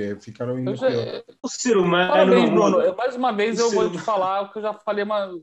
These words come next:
Speaker 2: mais uma vez. Você tem muita fé na humanidade.
Speaker 1: Yeah, man.
Speaker 3: O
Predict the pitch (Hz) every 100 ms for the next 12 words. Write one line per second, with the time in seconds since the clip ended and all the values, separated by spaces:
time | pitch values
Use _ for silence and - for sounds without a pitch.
0 | _ 175 262 254 233 170 143 - - _
1 | - 170 190 226 214 214 226 247 247 214
2 | 214 208 202 208 190 151 156 - _ _
3 | - _ _ _ 190 160 185 180 170 156
4 | 123